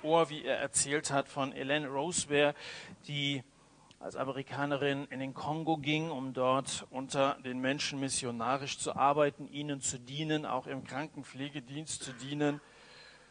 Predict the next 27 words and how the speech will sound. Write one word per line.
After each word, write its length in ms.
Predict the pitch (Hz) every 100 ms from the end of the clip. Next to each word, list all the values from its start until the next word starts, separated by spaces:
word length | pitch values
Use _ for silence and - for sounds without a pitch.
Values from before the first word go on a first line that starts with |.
| -
und 140 | - 123
wie 80 |
sie 160 | 131 127
dann 400 | 127 127 131 123 - -
von 320 | - - 131 131
einigen 460 | 123 135 127 135
Männern 500 | 127 131 131 127 123 - _ _ _ _ _ _ _
unmenschlich 920 | - 180 175 165 160 - 139 120 - 127
missbraucht 760 | 135 - - 123 156 151 135
wurde, 460 | 127 139 139 139 135
vergewaltigt 920 | - 127 123 117 123 135 - 120 -
wurde 480 | 120 123 120 120 117 - _ _ _ _ _ _ _ _ _ _ _ _ _
und 120 | 135 131
es 220 | 131 -
ihr 200 | 139 143
auf 200 | 143 -
einmal 380 | 123 139 147 143
so 280 | 123 131 127
war, 400 | 120 120 127 131 - - -
als 300 | - 127 -
wenn 260 | 127 123 127 123
Jesus 440 | 120 135 139 -
direkt 380 | - 131 131 -
zu 140 | -
ihr 240 | 147 127 117
redet, 540 | 120 123 120 113 - - _
„Ich 480 | 123 123 120 - -